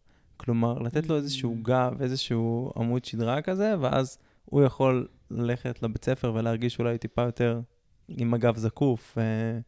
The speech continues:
Speaker 2: אני מהנהנת פה בטירוף, כי אני מסכימה איתך, ותוך כדי אני גם סותרת את עצמי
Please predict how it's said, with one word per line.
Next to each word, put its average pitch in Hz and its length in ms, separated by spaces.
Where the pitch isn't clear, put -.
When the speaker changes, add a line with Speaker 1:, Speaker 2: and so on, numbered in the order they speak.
Speaker 2:
אני 190 140
מהנהנת 185 480
פה 196 100
בטירוף, 165 440
כי - 100
אני 156 60
מסכימה 165 340
איתך, 220 240
ותוך 185 300
כדי 226 200
אני 220 100
גם 175 120
סותרת 185 500
את 175 100
עצמי 285 380